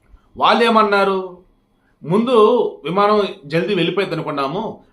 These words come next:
but టెక్నికల్ ప్రాబ్లం వచ్చిందండి, దాంతో డిలే అయిందని" చెప్పేసి వాళ్ళు సొల్లు కబుర్లు చెప్తా ఉన్నారు. But అందువల్ల నేను చెప్తుంది ఏంటో తెలుసా, మనిషి అన్నవాడు ఎవడైనా సరే, నీ పొజిషన్ ఏదైనా సరే, ఒక మనిషిని బ్రతికించే అవకాశం ఉంటే,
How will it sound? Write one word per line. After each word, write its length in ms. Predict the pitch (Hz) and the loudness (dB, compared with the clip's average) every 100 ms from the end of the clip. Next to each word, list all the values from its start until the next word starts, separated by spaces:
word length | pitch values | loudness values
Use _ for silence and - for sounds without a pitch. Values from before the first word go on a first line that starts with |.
| 139 | -10
but 120 | 151 | -4
టెక్నికల్ 420 | 170 170 196 185 | -2 -2 -2 0
ప్రాబ్లం 320 | 160 147 170 | 0 0 -2
వచ్చిందండి, 500 | 160 139 135 139 202 | -4 -6 -8 -4 -2
దాంతో 300 | 143 151 143 | -2 -4 -6
డిలే 280 | 139 139 165 | -6 -2 -2
అయిందని" 260 | 156 139 127 | -2 -4 -6
చెప్పేసి 260 | 135 208 | -4 -4
వాళ్ళు 180 | 135 156 | -2 -2
సొల్లు 200 | 156 139 | -4 -8
కబుర్లు 280 | 131 127 131 | -6 -8 -8
చెప్తా 260 | 117 - 208 | -8 -4 -4
ఉన్నారు. 300 | - - _ _ _ _ _ _ _ _ _ _ - | -6 -14 _ _ _ _ _ _ _ _ _ _ -8
But 180 | 127 139 | -4 -2
అందువల్ల 280 | 165 214 196 | -2 -2 -2
నేను 160 | 151 | -4
చెప్తుంది 240 | 143 147 170 | -6 -6 -6
ఏంటో 140 | 160 | -4
తెలుసా, 300 | 160 139 151 | -4 -4 -6
మనిషి 360 | 110 127 196 214 | -8 -6 -4 -2
అన్నవాడు 320 | 185 156 135 | -2 0 0
ఎవడైనా 320 | 123 143 147 | -2 -4 -6
సరే, 400 | - 95 87 - _ _ _ _ _ _ _ _ _ _ _ _ | -8 -14 -16 -20 _ _ _ _ _ _ _ _ _ _ _ _
నీ 160 | 117 180 | -6 -6
పొజిషన్ 420 | 180 170 214 208 | -2 -2 -2 -2
ఏదైనా 360 | 165 175 196 208 | -2 0 2 0
సరే, 420 | 170 110 - - _ _ _ - | -2 -10 -14 -20 _ _ _ -12
ఒక 140 | 117 | -8
మనిషిని 380 | 147 139 196 254 | -4 -2 -2 -2
బ్రతికించే 460 | 165 160 196 208 165 | -2 -4 -4 -2 -2
అవకాశం 400 | 165 190 185 156 | 0 -2 -2 -4
ఉంటే, 460 | 127 135 165 - | -6 -8 -8 -12